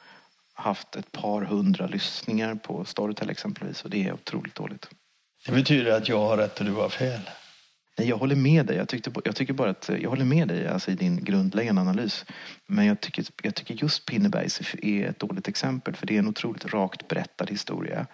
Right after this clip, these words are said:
Speaker 1: Ehm, den är inte berättad i olika tidsperspektiv, det är inte olika röster, och, eh, det är en väldigt bra och enkel uppläsning av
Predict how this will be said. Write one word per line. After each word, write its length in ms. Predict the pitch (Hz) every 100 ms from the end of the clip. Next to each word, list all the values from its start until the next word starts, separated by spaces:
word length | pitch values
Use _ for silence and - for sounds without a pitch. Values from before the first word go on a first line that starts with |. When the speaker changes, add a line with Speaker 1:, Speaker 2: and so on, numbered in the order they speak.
| -
Speaker 1:
Ehm, 760 | - 98 95 92 92 95 95 -
den 220 | - 107
är 40 | 110
inte 280 | 104 -
berättad 420 | 95 95 92 - 92
i 20 |
olika 320 | 95 - 107
tidsperspektiv, 1040 | - 95 - - - 90 - 95 87 85 87
det 100 | 104
är 40 |
inte 220 | 104 -
olika 320 | 98 90 - 190
röster, 600 | - - - - - -
och, 340 | - - - -
eh, 280 | 92 85 -
det 120 | 107
är 40 |
en 80 | 95
väldigt 260 | 92 92 -
bra 240 | 92 87
och 80 | 87
enkel 340 | 87 85 -
uppläsning 580 | 92 - 107 110 - -
av 160 | 87